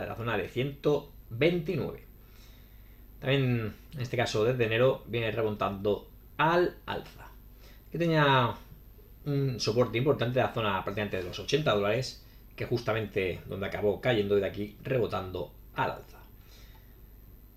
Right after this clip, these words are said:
Bueno, de momento en el corto plazo tiene buen aspecto técnico, viene haciendo máximos y mínimos crecientes.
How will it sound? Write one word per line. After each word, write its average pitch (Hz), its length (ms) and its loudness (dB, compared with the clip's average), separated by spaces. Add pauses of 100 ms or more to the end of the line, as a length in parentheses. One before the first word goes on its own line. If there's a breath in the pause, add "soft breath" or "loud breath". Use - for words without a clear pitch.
(320)
Bueno, 165 160 4
de 143 60 6
momento 147 720 10
en 127 60 2
el 123 80 4
corto 123 220 6
plazo 117 600 6 (1200 soft breath)
tiene 143 180 2
buen 123 160 4
aspecto - 520 -2
técnico, 147 460 2
viene 107 180 -2
haciendo 95 260 -4
máximos 98 380 -4
y 98 40 -4
mínimos 95 340 -8
crecientes. 139 760 2